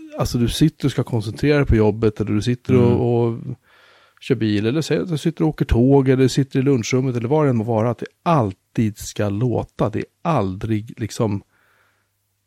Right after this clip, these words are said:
Speaker 1: tyst.
Speaker 2: Nej.
Speaker 1: Utan hjärnan ska hela tiden processa ljud, liksom.
Speaker 2: Ja, visst. Det bästa man kan hoppas på är att kunna välja ljudet själv.
Speaker 1: Ja.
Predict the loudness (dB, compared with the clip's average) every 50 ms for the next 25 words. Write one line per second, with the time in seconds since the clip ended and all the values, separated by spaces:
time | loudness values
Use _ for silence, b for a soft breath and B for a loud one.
0 | _ _ _ 0 0 0 0 -6 -14 -16 _ -20 -20 _ _ _ _ -2 -2 -2
1 | 0 0 0 0 2 2 2 2 2 2 0 0 -2 -6 -6 -2 0 2 2 2
2 | 2 0 -2 -6 -4 -4 -4 -6 -4 -4 -4 -4 -6 -6 -6 -6 -6 -4 -2 -2
3 | -2 -2 -2 -6 -10 -10 -12 -10 -10 -12 -14 -14 -10 -6 -2 0 0 2 0 0
4 | -2 -4 -8 -14 -16 _ -6 -4 -2 -2 -2 -4 -2 -4 -2 -2 -2 0 0 0
5 | 0 0 -2 -4 -4 0 0 0 0 0 0 -2 -2 -2 0 -2 -2 -2 -2 -2
6 | -2 -2 -2 -2 -2 -2 -4 -4 -4 -4 -4 -4 -4 -6 -8 -10 -14 B B B
7 | B B B B B B B B B B B B B B B 0 2 2 2 0